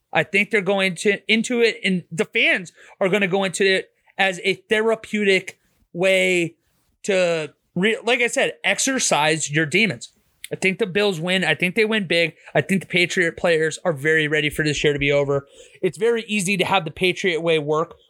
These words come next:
when things are going well. When you're going five hundred and nobody gives a shit, or under five hundred in this case, they're going to, I think it's a lot harder to be a Patriot, do the right things. You wanna go home.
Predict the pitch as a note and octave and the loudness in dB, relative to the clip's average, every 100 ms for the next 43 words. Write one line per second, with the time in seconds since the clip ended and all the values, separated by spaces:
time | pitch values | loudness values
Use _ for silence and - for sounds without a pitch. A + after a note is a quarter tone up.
0 | - E3 E3+ F3 D3+ C#3+ D#3 D#3 D#3+ D#3 | -2 0 2 2 2 0 0 0 2 2
1 | D#3+ _ _ F3 E3+ F#3 F#3 F3 F#3 F3 | 0 _ _ -2 0 0 0 0 -2 -2
2 | D3+ - D#3+ E3+ C3+ E3 D#3+ D#3+ D3+ D#3 | -4 -2 0 0 0 -2 0 2 2 2
3 | D#3 C#3 D#3 D3+ D#3 - D#3+ D#3+ _ - | 2 2 0 0 0 2 2 0 _ -4
4 | E3 E3+ F3+ F3 F#3 D#3+ D#3 E3 D#3+ D3+ | -2 0 0 0 0 0 0 0 0 0
5 | D#3 D#3 - D#3+ D#3 - _ _ - E3+ | 0 0 0 0 0 -4 _ _ -4 0
6 | F3 F3 C3+ F3 E3 D#3+ - - E3 D#3 | 2 0 0 0 0 -4 -4 0 2 2
7 | D3+ C#3+ - _ _ _ - F3 A#3 G#3 | 0 -2 -6 _ _ _ -4 0 0 0
8 | G#3 G3 D#3+ F3 C#3+ C3+ C3 D#3 C#3+ B2+ | 0 -2 0 -2 -4 -4 0 2 2 -4
9 | _ _ _ _ - E3 - F3+ D#3+ F3 | _ _ _ _ -2 -2 0 -2 0 0
10 | E3 - - D#3 D#3+ F#3 F3+ F3 E3 - | 0 -2 -8 -6 -2 0 2 0 -2 -2
11 | E3 D#3+ C#3 - _ _ _ _ _ _ | -2 0 -4 -8 _ _ _ _ _ _
12 | - A3 B3 A3+ G3 G#3 F3 G3+ G3 F#3 | -6 -2 0 0 0 0 0 -2 0 -2